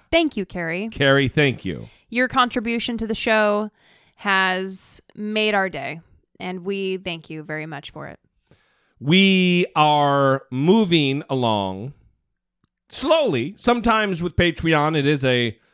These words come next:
Speaker 2: one step forward, two steps back.
Speaker 1: Yeah, that happens.
Speaker 2: But we are, uh, I think, steadily eventually going to be toward a three episode a week kind of show. And if you want to help us do that, again,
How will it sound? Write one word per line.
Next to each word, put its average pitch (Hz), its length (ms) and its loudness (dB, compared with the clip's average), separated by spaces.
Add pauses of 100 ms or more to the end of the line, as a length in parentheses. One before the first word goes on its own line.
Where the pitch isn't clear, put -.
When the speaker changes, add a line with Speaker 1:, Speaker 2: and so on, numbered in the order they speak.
(260)
Speaker 2:
one 151 260 0
step 131 320 -4
forward, 120 340 0
two 120 120 -2
steps - 340 -4
back. 98 440 -6 (120)
Speaker 1:
Yeah, 330 440 2
that 339 140 -2
happens. 226 460 -4
Speaker 2:
But 285 220 0
we 277 160 2
are, 247 440 4
uh, - 20 -18 (200)
I 240 440 0
think, 220 160 -6
steadily 226 680 2
eventually 160 640 2
going 139 300 0
to 131 80 -4
be 131 180 0
toward 123 640 -2 (320)
a 151 120 2
three 233 640 2
episode 175 460 2
a 147 80 2
week 147 420 -2
kind 131 260 2
of 110 100 -2
show. 104 240 -2
And 117 80 -4
if 135 60 -6
you 214 100 4
want 220 140 4
to 180 40 2
help 180 180 0
us 139 120 -2
do 175 180 2
that, 127 220 2
again, 123 460 0